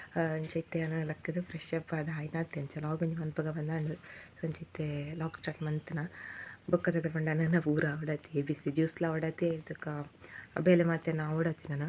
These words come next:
ಅಂಚ ಕೋಡೆ ಮಸ್ತ್ ಬರ್ಸ ಆತುಂಡವ. ಆ, ವರ್ಷದ ಸುರುತ ಬರ್ಸ ಕೋಡೆ. ಆ, ಬೇಗನೆ ಬತ್ತುಂಡು. ಪಂಡ ಎಂಕ್ಲೆ ಬರ್ಸ ಬರುಂದೆ ಅಂತ ಇಂತ ಆ ನಮೂನೆ ಶೆಕೆ ಆವೊಂದಿತ್ತುಂಡು.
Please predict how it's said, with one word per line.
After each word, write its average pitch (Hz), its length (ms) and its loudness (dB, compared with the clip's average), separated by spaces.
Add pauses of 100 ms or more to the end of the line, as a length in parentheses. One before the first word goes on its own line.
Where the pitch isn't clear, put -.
(880)
ಅಂಚ 190 180 8
ಕೋಡೆ 180 340 10
ಮಸ್ತ್ 165 540 6
ಬರ್ಸ 165 280 4
ಆತುಂಡವ. 156 380 -2 (360)
ಆ, 175 280 6
ವರ್ಷದ 180 340 8 (960)
ಸುರುತ 196 320 4
ಬರ್ಸ 156 340 2 (560)
ಕೋಡೆ. 160 280 4 (460)
ಆ, 165 80 0 (640)
ಬೇಗನೆ 185 280 8
ಬತ್ತುಂಡು. 170 520 2
ಪಂಡ 170 140 2
ಎಂಕ್ಲೆ 180 420 4
ಬರ್ಸ 160 200 0
ಬರುಂದೆ 170 380 6
ಅಂತ 165 160 4
ಇಂತ 165 200 2
ಆ 151 120 4
ನಮೂನೆ 170 480 4 (100)
ಶೆಕೆ 170 260 2
ಆವೊಂದಿತ್ತುಂಡು. 165 800 -2